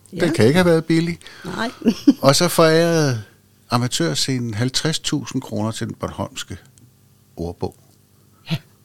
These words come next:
Speaker 2: Hvordan kan det være, at I har så mange penge?
Speaker 1: Ja, vi er så heldige, at vi har faktisk fulde huse, hver gang vi spiller de her elleve forestillinger. Det er den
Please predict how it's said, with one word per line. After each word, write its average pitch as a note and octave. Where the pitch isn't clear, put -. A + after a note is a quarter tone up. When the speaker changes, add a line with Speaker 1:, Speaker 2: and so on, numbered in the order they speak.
Speaker 2:
Hvordan C3
kan E3+
det C3+
være, D3
at E3
I -
har D#3
så C3+
mange D3+
penge? D3+
Speaker 1:
Ja, D#3
vi F3+
er F3
så F3+
heldige, F#3+
at F3
vi F#3+
har F#3
faktisk F#3
fulde G#3+
huse, G3+
hver G3
gang F#3+
vi G3+
spiller G3
de G3+
her G3
elleve G3
forestillinger. F3+
Det F#3
er F#3+
den G3